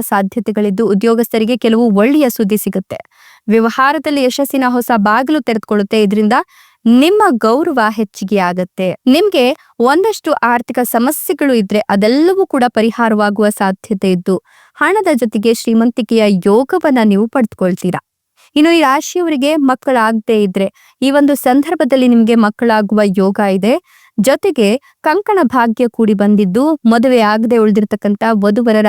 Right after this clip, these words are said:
ಅನ್ವೇಷಣೆಯಲ್ಲಿ ತೊಡಗಿರ್ತಕ್ಕಂಥ ಜನರಿಗೆ ವಿವಾಹ ಭಾಗ್ಯದ ಯೋಗ ಇದೆ. ಇನ್ನು ಮಕ್ಕಳಿಗೆ ವಿದ್ಯಾಭ್ಯಾಸದ ಒಂದಷ್ಟು ಅವಕಾಶಗಳು ಕೂಡಿ ಬರ್ಲಿದ್ದು, ವಿದೇಶಿ ಪ್ರಯಾಣದ ಲಾಭವನ್ನ ನೀವು ಈ ಸಂದರ್ಭದಲ್ಲಿ ಪಡೆದುಕೊಳ್ಬಹುದು. ನಿಮ್ಮ ಮಕ್ಕಳಿಗೆ ವಿದ್ಯಾಭ್ಯಾಸವನ್ನ ವಿದೇಶದಲ್ಲಿ ಕೊಡಿಸುವ ನಿಮ್ಮ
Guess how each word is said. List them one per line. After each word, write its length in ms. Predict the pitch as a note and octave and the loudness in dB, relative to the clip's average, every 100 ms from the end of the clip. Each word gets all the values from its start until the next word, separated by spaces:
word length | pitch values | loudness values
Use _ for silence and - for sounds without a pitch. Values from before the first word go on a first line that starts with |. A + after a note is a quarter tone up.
| - | 0
ಅನ್ವೇಷಣೆಯಲ್ಲಿ 680 | G#3 A#3 D#4+ F4+ D4+ C4 A#3 | 0 0 0 0 0 2 0
ತೊಡಗಿರ್ತಕ್ಕಂಥ 680 | G#3 G#3 G3+ G3+ G3+ G3+ G3+ | 0 0 0 -2 -4 -2 0
ಜನರಿಗೆ 560 | G3 G3 F#3+ F#3+ B3+ F4+ - - _ | 0 0 0 0 -2 -2 -10 -20 _
ವಿವಾಹ 420 | A3 A#3+ C4+ - D#4+ | 0 2 0 0 -4
ಭಾಗ್ಯದ 480 | G#3+ G3+ G3 G3+ G3 G3+ F3+ | -2 -2 -2 -4 -2 -2 0
ಯೋಗ 240 | A3 B3 G3+ | -2 0 -2
ಇದೆ. 240 | F3+ F#3 F3+ - _ _ _ _ | -2 -4 -6 -12 _ _ _ _
ಇನ್ನು 160 | C4+ D#4 | 0 2
ಮಕ್ಕಳಿಗೆ 560 | C#4+ D4 G4 F#4+ D4 | 0 -2 -2 -2 0
ವಿದ್ಯಾಭ್ಯಾಸದ 840 | C#4+ A#3+ G#3 C#4+ B3 C4+ C4+ C4 C4 D#4+ - _ - | 0 -2 0 -4 0 -2 -2 -2 0 -2 -4 _ -4
ಒಂದಷ್ಟು 500 | C4 D#4 G4 - A3+ | 0 2 0 -4 0
ಅವಕಾಶಗಳು 760 | C4 A#3 - E4 - D4 C#4+ B3 | 2 2 0 -2 -2 -2 -2 0
ಕೂಡಿ 240 | A#3 A3 | 0 0
ಬರ್ಲಿದ್ದು, 540 | G3+ G3 G3 F3+ G#3+ | -2 0 -2 0 -2
ವಿದೇಶಿ 520 | - G#3+ G#3+ C4+ - C4+ | -2 0 2 0 -2 -2
ಪ್ರಯಾಣದ 520 | A3 A3 B3+ D#4+ B3 | 0 0 0 0 0
ಲಾಭವನ್ನ 560 | A3 G3+ A3 C#4+ D4 C#4+ | 2 0 0 -2 -2 0
ನೀವು 200 | B3 A3 | 0 0
ಈ 40 | G#3+ | 0
ಸಂದರ್ಭದಲ್ಲಿ 580 | G#3 G3+ G#3 G3 G3 | 0 -2 -2 -2 -2
ಪಡೆದುಕೊಳ್ಬಹುದು. 800 | F#3+ F#3+ - F#3+ F#3 F#3 G3+ C4 - _ - - - | -2 -4 -2 -4 -2 -2 0 0 -2 _ -20 -8 0
ನಿಮ್ಮ 200 | C#4+ G4 | 2 2
ಮಕ್ಕಳಿಗೆ 500 | D#4 C#4 - E4+ C#4+ | 2 0 -2 -2 0
ವಿದ್ಯಾಭ್ಯಾಸವನ್ನ 840 | C4 G#3+ B3+ D4 B3 C4+ - B3 B3 | 0 0 0 0 0 -2 -2 0 2
ವಿದೇಶದಲ್ಲಿ 600 | A3+ A3+ D4 C#4 B3+ A#3 | 2 2 0 0 0 0
ಕೊಡಿಸುವ 320 | A3 G#3+ A3 | -2 0 0
ನಿಮ್ಮ 200 | A3 | 2